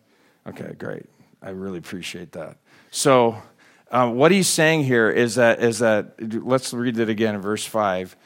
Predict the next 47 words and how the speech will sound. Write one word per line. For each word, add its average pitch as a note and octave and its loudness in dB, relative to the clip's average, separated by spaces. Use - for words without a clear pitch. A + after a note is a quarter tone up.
Let's A2 -4
make A2+ -2
sure - -4
we G#2+ -2
get G#2+ -2
the G#2+ -6
words G2+ -4
right G2+ -2
here F#2 -8
in F2+ -10
verse F#2+ -8
five. F2+ -4
"Who A2+ -4
by A2 2
God's C3 4
power, B2+ 4
you're A2 0
being A2+ 0
guarded B2+ 6
through C#3+ 0
faith A#2+ 2
for A2 -2
a G#2 -2
salvation A2 0
ready A2+ 0
to A2+ -6
be A#2 -2
revealed A2 -2
in G2 -8
the G2+ -8
last F#2+ -4
time." F#2+ -8
So C3 -2
he B2+ -2
says, C3 4
this C3+ -2
is E3+ 0
what D#3 2
God's C3+ 6
power C3 4
does A#2+ 2
for - -8
you. F#2+ -6
God's A#2+ 2
power, C#3 4
God's B2 2
power D3 6